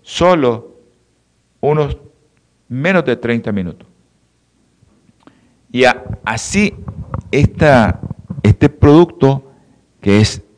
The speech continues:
tan importante para aumentar tus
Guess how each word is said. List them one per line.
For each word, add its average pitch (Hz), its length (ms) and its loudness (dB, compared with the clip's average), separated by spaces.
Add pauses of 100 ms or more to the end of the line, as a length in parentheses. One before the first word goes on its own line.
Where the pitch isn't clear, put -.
(120)
tan 113 180 2
importante 139 800 0 (380)
para 95 260 2 (140)
aumentar 98 720 0 (720)
tus 107 360 0